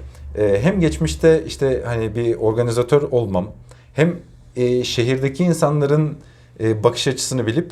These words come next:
hem de yaklaşık üç dört yıldır da köyde yaşayarak köydeki insanların da yaşamını görüp bunları harmanlayabilmeye çalışan bir, e, kardeşleri olarak diyelim köydeki komşularımızın.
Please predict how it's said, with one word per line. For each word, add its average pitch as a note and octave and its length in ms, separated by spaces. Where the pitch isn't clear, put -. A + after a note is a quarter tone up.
hem F3 220
de E3+ 60
yaklaşık D3 440
üç - 160
dört D3+ 180
yıldır C3+ 260
da C3+ 100
köyde B2+ 260
yaşayarak D3 480
köydeki D3 360
insanların D#3 500
da D3 60
yaşamını B2 580
görüp B2 460
bunları C3+ 280
harmanlayabilmeye C3 1500
çalışan C3+ 600
bir, B2 320
e, G2 440
kardeşleri B2+ 540
olarak A#2 400
diyelim F#2 260
köydeki F#2+ 520
komşularımızın. F#2+ 800